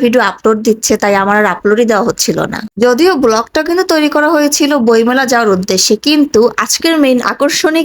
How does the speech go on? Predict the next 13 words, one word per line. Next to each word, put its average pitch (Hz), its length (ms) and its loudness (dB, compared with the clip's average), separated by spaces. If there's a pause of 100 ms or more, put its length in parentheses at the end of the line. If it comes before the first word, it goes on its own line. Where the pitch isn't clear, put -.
কিন্তু 240 200 0 (140)
কাবুলি 214 420 0
পোলাও। - 240 -2 (460)
আমরা 247 200 0
অনেকদিন 277 320 0
ধরে 285 180 2
প্ল্যান 254 260 0
করছিলাম 262 380 0
যে 262 60 2 (100)
বইমেলায় 214 500 2
যাব, 175 140 -2 (440)
তো 240 100 2
হুট 277 140 0